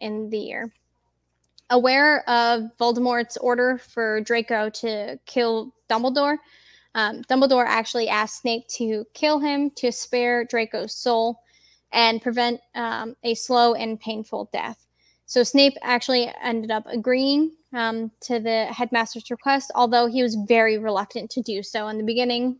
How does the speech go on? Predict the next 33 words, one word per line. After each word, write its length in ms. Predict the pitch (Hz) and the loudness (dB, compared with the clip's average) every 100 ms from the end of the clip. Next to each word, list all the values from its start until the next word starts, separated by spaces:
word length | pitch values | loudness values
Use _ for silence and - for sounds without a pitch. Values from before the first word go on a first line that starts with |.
| - | -2
Um, 520 | 240 214 202 214 233 - _ | 2 2 2 -6 -12 -14 _
but 180 | 240 214 | 4 4
Dumbledore 440 | 247 240 240 226 | 2 4 2 0
was 140 | 214 208 | -2 -2
like, 260 | 185 196 _ _ _ _ _ _ _ - | -2 -4 _ _ _ _ _ _ _ 0
"Yo, 180 | 247 | 2
man," 420 | 247 240 247 247 247 - | 2 0 0 -2 -4 -4
like, 220 | 233 214 _ | -4 -4 _
he 220 | - 262 | -2 2
would 100 | 269 | 2
have, 240 | 240 233 226 | 4 4 4
like, 200 | 208 202 | -2 0
all 260 | 233 226 226 | 4 6 4
amounts 340 | 214 190 202 | 0 -4 -8
of 80 | 208 | -12
trust 340 | - 202 196 208 | -4 -4 -4 -8
in 100 | - | -8
you 200 | - 220 | -8 -8
if 120 | - | -6
you 80 | 208 | -6
did 200 | - - | -6 -8
this. 260 | - - | -10 -10
And 160 | 262 254 | -10 -10
he's 140 | 233 | -10
like, 140 | 233 - _ - | -14 -18 _ 0
"You 80 | 269 | 4
know 120 | 269 | 6
what? 200 | 269 - _ _ _ - | 4 0 _ _ _ -14
You're 80 | |
right." 200 | - - _ _ _ - _ _ _ _ _ _ _ _ _ | -12 -12 _ _ _ -20 _ _ _ _ _ _ _ _ _
Um, 580 | - 233 226 220 226 240 - _ _ | 4 4 4 0 -2 -6 -10 _ _
so 540 | - 262 247 233 233 - | -4 2 4 4 2 -2
Snape, 400 | - 269 269 | -2 0 0